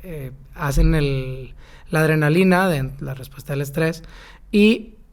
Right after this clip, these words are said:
el, la melatonina está ligada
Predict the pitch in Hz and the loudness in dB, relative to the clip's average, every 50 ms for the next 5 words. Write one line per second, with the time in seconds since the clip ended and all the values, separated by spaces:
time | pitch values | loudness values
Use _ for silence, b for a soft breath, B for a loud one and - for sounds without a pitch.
0 | - - - - - 202 190 190 190 190 185 190 190 185 196 196 196 185 190 190 | -20 -20 -10 -4 0 2 4 4 4 4 4 4 4 4 4 4 2 2 4 4
1 | 185 180 180 180 180 180 180 190 196 190 180 180 202 185 - - - - - - | 4 4 2 2 0 0 0 2 2 2 2 0 0 -4 -8 -16 -20 -20 -18 -10
2 | - 202 160 151 151 - - - 175 170 170 175 175 180 180 180 185 190 185 180 | -4 -4 -4 -4 -4 -6 -4 -2 2 2 4 4 4 4 4 4 2 2 2 2
3 | 202 196 185 175 165 160 160 180 214 - | 2 2 4 4 2 0 -2 -4 -6 -8